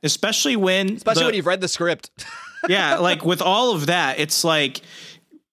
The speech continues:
Speaker 1: bravo, Zack Snyder. I mean, w-, w-, we just need to remember, I think he gets a lot of shit from people, but, like, Zack Snyder i-, is a gift to fandom.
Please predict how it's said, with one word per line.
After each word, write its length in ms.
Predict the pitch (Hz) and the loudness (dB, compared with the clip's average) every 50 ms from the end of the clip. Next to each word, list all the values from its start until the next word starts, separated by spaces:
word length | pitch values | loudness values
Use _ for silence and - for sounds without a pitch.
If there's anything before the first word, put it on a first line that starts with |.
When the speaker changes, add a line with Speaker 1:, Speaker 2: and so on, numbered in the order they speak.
| _ _ _ _ _ _ | _ _ _ _ _ _
Speaker 1:
bravo, 480 | 147 151 151 156 156 147 147 143 135 123 | 0 2 2 2 2 2 2 2 2 2
Zack 260 | 123 120 110 110 - | 2 0 0 0 -2
Snyder. 540 | - - 120 101 117 - - 147 156 156 - _ _ _ - | -2 -2 -2 -2 -4 -4 -4 -6 -6 -8 -10 _ _ _ -4
I 100 | 151 160 | -2 0
mean, 200 | 160 160 160 160 | 0 0 2 0
w-, 140 | 185 208 | 0 2
w-, 220 | 196 190 202 208 202 | 2 2 2 2 2
we 100 | 214 196 | 2 2
just 180 | 180 277 262 | 2 0 0
need 180 | 254 233 220 - | 2 0 0 2
to 120 | - 196 | 2 2
remember, 340 | 175 156 151 147 143 139 127 | 2 2 2 2 2 2 0
I 60 | 123 | 0
think 220 | 123 - 202 202 - | 0 -2 -4 -2 -2
he 120 | 220 214 | -2 -2
gets 160 | 202 190 - | 0 0 0
a 60 | 190 165 | 0 0
lot 160 | 156 151 135 | 2 2 2
of 60 | 120 | 2
shit 200 | - - 190 156 | 0 0 0 -2
from 180 | - 147 135 127 | -2 -4 -2 -2
people, 280 | 143 123 123 - 117 | -2 -2 -2 -2 -4
but, 180 | 117 131 123 - | -2 -2 -2 -2
like, 160 | 131 127 127 | -2 -2 0
Zack 240 | - 160 180 214 208 | 0 0 0 0 0
Snyder 540 | - - 175 151 151 160 160 170 175 175 175 - - - - - - - | -2 0 0 0 0 2 2 0 0 -2 -4 -6 -12 -16 -18 -14 -8 -6
i-, 120 | - - - - | -6 -4 -2 -2
is 260 | 160 156 147 127 - | 0 0 0 0 0
a 80 | 156 147 | 0 0
gift 640 | 135 110 - 131 143 147 156 156 - - - - - | 0 -2 0 2 2 2 0 -2 -4 -4 -4 -4 -2
to 140 | - 151 131 | 0 0 0
fandom. 640 | 120 - 139 131 131 127 123 113 95 92 107 175 | 0 0 0 0 2 0 0 0 -2 -2 -4 -6